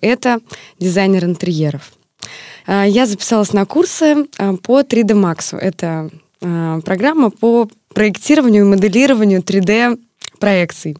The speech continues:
И вы знаете, что-то не сложилось у меня по времени, какие-то небольшие моменты, которые стали мне как палки в колеса попадать, и просто не получилось, не сложилось. И,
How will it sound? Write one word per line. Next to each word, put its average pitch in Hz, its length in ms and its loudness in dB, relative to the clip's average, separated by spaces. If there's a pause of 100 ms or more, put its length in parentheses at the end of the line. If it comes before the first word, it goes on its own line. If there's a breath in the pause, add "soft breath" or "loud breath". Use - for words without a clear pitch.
(1120 loud breath)
И 294 360 4 (160)
вы 247 160 2
знаете, 311 380 2
что-то 311 420 2
не 269 200 6
сложилось 233 880 0
у 214 80 -2
меня 202 640 2 (220)
по 226 180 2
времени, 277 800 2
какие-то 208 460 -2
небольшие 202 640 2
моменты, 226 520 0
которые 208 380 -2
стали 214 380 0
мне 190 400 2 (280 loud breath)
как 208 220 -6
палки 202 300 -2
в - 80 -14
колеса 196 420 0
попадать, 214 720 -2
и 269 300 2 (580)
просто 185 320 -2
не 240 200 4
получилось, 226 640 -2
не 226 140 0
сложилось. 220 720 0
И, 220 280 0